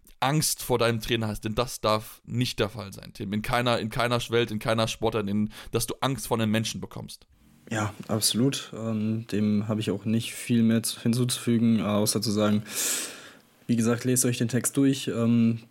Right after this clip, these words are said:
Speaker 2: Spiegel Online, im Spiegel selber in der aktuellen Ausgabe. Ähm, ansonsten hat Frauenhandball Punkt com auch den Text ein wenig, ähm, ja, die, die Kernpunkte,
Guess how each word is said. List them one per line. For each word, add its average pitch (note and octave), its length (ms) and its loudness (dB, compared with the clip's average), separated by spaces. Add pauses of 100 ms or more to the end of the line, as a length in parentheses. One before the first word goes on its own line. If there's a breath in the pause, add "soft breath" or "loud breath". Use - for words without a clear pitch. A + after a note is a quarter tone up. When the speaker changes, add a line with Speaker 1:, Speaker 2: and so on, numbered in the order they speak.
(120)
Speaker 2:
Spiegel B2 260 0
Online, A2+ 640 4
im A2+ 180 0
Spiegel A2+ 380 0
selber A#2 300 2
in A2+ 60 4
der G2+ 100 4
aktuellen A2 340 2
Ausgabe. A#2 880 2
Ähm, G#2 380 4
ansonsten G#2+ 640 2
hat G#2 140 0
Frauenhandball A2 480 2
Punkt G#2 180 -2
com B2+ 260 2
auch A2 320 0 (640 loud breath)
den G#2+ 100 2
Text A#2 300 0
ein A2+ 160 2
wenig, A#2 400 2
ähm, A2 580 0
ja, G#2 200 0
die, A2+ 140 -4
die G#2+ 120 0
Kernpunkte, A#2+ 1300 2